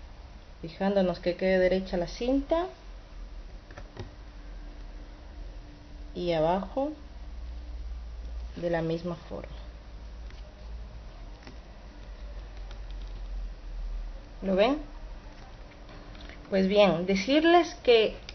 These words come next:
eh, las, las pulseras de anillas se pueden hacer con las anillas que son así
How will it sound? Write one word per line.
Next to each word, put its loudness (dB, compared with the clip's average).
eh, 8
las, 4
las 4
pulseras 10
de 12
anillas 12
se 10
pueden 12
hacer 6
con 10
las 10
anillas 8
que 6
son 6
así 0